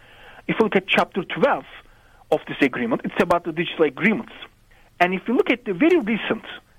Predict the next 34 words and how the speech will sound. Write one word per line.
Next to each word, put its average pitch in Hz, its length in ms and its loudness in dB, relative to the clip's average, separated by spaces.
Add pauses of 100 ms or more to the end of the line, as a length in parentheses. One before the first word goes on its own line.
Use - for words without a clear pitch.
(200)
New 202 320 4
Zealand 208 360 2
to 190 60 -2
United 180 400 2
Kingdom 214 380 0
Free - 120 2
Trade - 180 2
Agreement, 117 500 -4 (480)
there's 220 260 4
Chapter 220 500 -2
fifteen. 226 560 -2 (520)
And 160 180 2
that 320 140 2
Chapter - 480 -2
fifteen - 520 -2 (480)
is, 147 180 4 (240)
uh, 135 540 2 (120)
strictly 262 300 2
about 147 300 2
the 147 80 -8
digital 156 320 0
trade 135 320 0 (100)
between 143 340 0
New 185 240 4
Zealand 143 320 2 (400)
and 160 200 2
the 139 60 -10
United 135 420 0
Kingdom. - 320 -2 (800)
Digital 302 320 2
trade 214 300 0
is 156 60 -6
very 220 300 2
important 135 640 -4